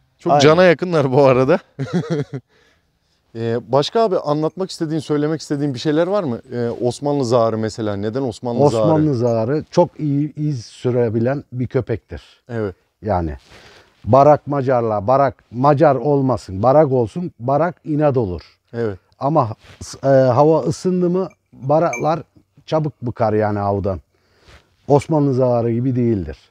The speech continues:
Speaker 1: Evet. Osmanlı zağarı yaz kış, e,
Speaker 3: Ya,
Speaker 1: ava
Speaker 3: yazın
Speaker 1: götürülür
Speaker 3: zaten
Speaker 1: mü?
Speaker 3: ava götürmeyiz. E, ava gitmeyiz yazın. Mevsim kapandığı için, e, ava gidilmez.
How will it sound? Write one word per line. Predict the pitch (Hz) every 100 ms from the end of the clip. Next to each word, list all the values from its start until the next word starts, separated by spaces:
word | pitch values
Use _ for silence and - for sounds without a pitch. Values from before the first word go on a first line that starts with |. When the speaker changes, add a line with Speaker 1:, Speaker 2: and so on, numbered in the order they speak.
| _ _
Speaker 1:
Evet. | 117 107 92 _ _ _ _ _ _ _ _ _ 135
Osmanlı | 139 170 170 143
zağarı | 131 131 160 156 160
yaz | 165 139 -
kış, | - - - _ _ _ _ -
e, |
Speaker 3:
Ya, | 156 170
Speaker 1:
ava | 151 156
Speaker 3:
yazın | 180 175 180
Speaker 1:
götürülür | 151
Speaker 3:
zaten | 160 135 196
Speaker 1:
mü? | 170
Speaker 3:
ava | 165 180
götürmeyiz. | 156 165 160 - 170 170 120 78 - - 113
E, | 113 113 107 104 98 95 90 - -
ava | 120 135 151
gitmeyiz | 156 135 139 107 98
yazın. | 104 82 76 - _ _ -
Mevsim | 131 131 147 131
kapandığı | 135 120 139 135
için, | 117 - 170 - _ _ _ _ _
e, | 127 127
ava | 123 156 165
gidilmez. | 151 143 139 135 110 - -